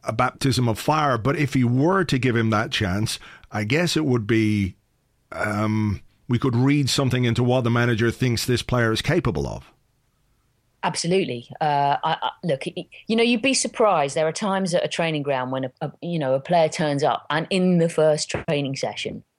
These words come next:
Speaker 2: other players check them out and think, "Oh, okay." I mean, it ca-, it, it can be that quick. It isn't always. Sometimes there's, you know, a new player arrives and is more of a slow burner and really needs that time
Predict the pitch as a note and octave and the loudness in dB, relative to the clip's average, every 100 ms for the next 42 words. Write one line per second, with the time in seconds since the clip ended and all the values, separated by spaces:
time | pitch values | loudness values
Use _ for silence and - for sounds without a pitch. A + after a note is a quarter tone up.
0 | - C#3+ C3+ C#3 B2 B2 - _ - D3+ | -4 -2 -2 0 0 0 -6 _ -4 -4
1 | - C3+ B2+ A#2 C#3 - A#2 G3 B3 B2+ | -2 -2 0 -2 -6 -6 -4 -2 -2 -2
2 | F#3 A3 A#2+ B2+ - _ F#3 G3+ - - | -4 -2 -2 -2 -6 _ 0 0 0 -2
3 | - G3+ - G#3 G#3 F3+ E3 D3+ C#3+ - | 0 -2 0 -2 0 0 0 0 -2 -2
4 | D#3+ G#2+ - E3 F3+ E3 D3 - D3 A#2 | -4 -4 -4 -6 -2 -2 -2 -4 -4 -4
5 | B2+ - - - - E3+ D#3 D3+ C#3 C3+ | -8 -12 -20 -20 -8 -6 -4 -2 -2 -2
6 | C#3 B2+ - D3 A2+ A2+ - _ - C3+ | -4 -4 -4 -4 -4 -10 -18 _ -10 -6
7 | D3+ D3 C#3 C#3+ C3+ C#3 C3+ C3+ C#3+ C3 | -2 -2 0 2 4 4 2 0 -4 0
8 | C#3+ C#3 C3 - C#3+ C3+ E3 D#3+ C3 B2+ | 0 0 0 -2 0 2 2 2 2 -2
9 | C3+ D3 D3 C#3 C3+ C3+ C3+ - - C3+ | 2 4 4 2 -2 -4 -4 -6 -6 -4
10 | B2 A2+ | -4 -6